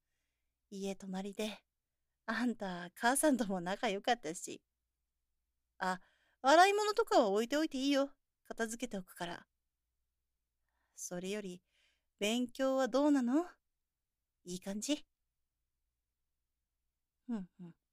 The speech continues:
大学はどこ目指してるんだっけ？へえ、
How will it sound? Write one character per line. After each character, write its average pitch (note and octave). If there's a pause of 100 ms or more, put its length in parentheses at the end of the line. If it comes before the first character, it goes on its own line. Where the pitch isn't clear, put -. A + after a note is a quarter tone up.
(800)
大 A3
学 F4+ (460)
は F#4+
ど F4
こ F#4
目 A3+
指 G3
し -
て -
る F3
ん E3
だ -
っ - (100)
け？ E3+
へ - (2750)
え、 A3